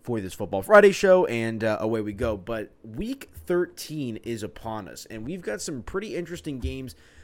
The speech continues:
Uh, the Cowboys get it done last night on Thursday Night Football, so a really good showing from them. I believe, what, a ten-point victory for them against the New Orleans Saints.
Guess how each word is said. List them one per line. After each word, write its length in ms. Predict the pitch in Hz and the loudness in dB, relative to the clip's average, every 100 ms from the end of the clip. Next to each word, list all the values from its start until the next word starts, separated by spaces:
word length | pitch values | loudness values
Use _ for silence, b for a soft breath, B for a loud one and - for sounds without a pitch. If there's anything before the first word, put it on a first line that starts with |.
| B | B
Uh, 100 | 135 | -4
the 80 | 135 | -2
Cowboys 480 | 185 202 214 220 135 | 0 0 2 -2 0
get 140 | 190 | -2
it 60 | 156 | 0
done 240 | 165 120 | -2 0
last 340 | 120 151 160 - | 0 2 0 -2
night 160 | 139 | -2
on 120 | 123 | -2
Thursday 340 | 113 131 127 127 | -2 -2 0 -2
Night 200 | 117 - | -4 -4
Football, 380 | 131 120 110 107 | -8 -6 -4 -4
so 140 | 113 | -4
a 20 | |
really 240 | 110 135 143 | -4 -4 -4
good 160 | 135 | -6
showing 300 | - 127 120 | -4 -4 -4
from 180 | 110 107 | -8 -10
them. 340 | 98 117 113 | -6 -6 -4
I 60 | 110 | -6
believe, 240 | 101 113 | -6 -8
what, 100 | 101 | -6
a 40 | 92 | -8
ten-point 500 | - 120 107 120 107 | -8 -8 -6 -8 -6
victory 340 | 110 - 113 | -8 -6 -8
for 140 | 101 110 | -6 -6
them 160 | 110 | -6
against 300 | 104 107 - | -6 -8 -8
the 40 | 104 | -10
New 120 | 101 | -6
Orleans 400 | 107 107 101 92 | -6 -6 -8 -8
Saints. 440 | - 120 113 - | -6 -6 -6 -10